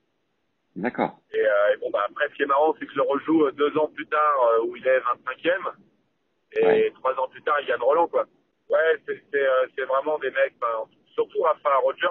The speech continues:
Speaker 2: c'est un peu différent. Il a tellement de monde autour de lui. Euh, euh, donc c'est un peu différent, mais, euh, ouais, euh, Rafa, c'est assez dingue, ouais. C'est assez dingue. C'est les mêmes personnes depuis quinze ans. Moi, quand j'ai joué avec lui il y a seize ans,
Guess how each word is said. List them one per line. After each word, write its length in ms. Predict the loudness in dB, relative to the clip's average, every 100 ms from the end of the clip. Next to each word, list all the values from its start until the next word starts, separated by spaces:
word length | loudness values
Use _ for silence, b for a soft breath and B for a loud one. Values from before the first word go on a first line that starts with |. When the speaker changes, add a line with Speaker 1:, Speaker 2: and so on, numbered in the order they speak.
| -2
Speaker 2:
c'est 80 | -4
un 60 |
peu 140 | -4 -6
différent. 500 | -8 -4 0 2 0
Il 120 | -2
a 80 | -6 -4
tellement 320 | -4 -2 -2 -6
de 60 |
monde 220 | -4 -4 -4
autour 280 | -8 -10 -8
de 80 |
lui. 360 | -10 -10 -8 -6
Euh, 120 | -6 -8 _ _ _ _ _ _ _ _ -16 -12
euh, 320 | -6 -4 -6
donc 100 | -8 _
c'est 60 | -8
un 60 |
peu 160 | -8 -12
différent, 440 | -8 -4 -2 -2 0
mais, 80 |
euh, 460 | 2 4 4 2 2
ouais, 200 | 2 2
euh, 200 | 0 -2 -2 -6
Rafa, 260 | -4 -4 -2
c'est 60 | -6
assez 200 | -4 -8
dingue, 220 | -8 -10
ouais. 120 | -16 _ _ _
C'est 80 | -16
assez 220 | -12 -12
dingue. 240 | -10 -10 -12
C'est 60 |
les 80 | -10
mêmes 200 | -10 -10
personnes 380 | -10 -4 -2 -2
depuis 220 | -4 -18 -10
quinze 220 | -6 -4
ans. 380 | -2 -2 -4 -8 -12 _ _ _ _ _ _ _ _ -4
Moi, 120 | -2 -2
quand 140 | -8
j'ai 180 | -8 -10
joué 180 | -4 0
avec 240 | 0 -2 -4
lui 120 | -2
il 20 | 0
y 20 |
a 80 | -2 -2
seize 220 | -2 0
ans, 180 | -2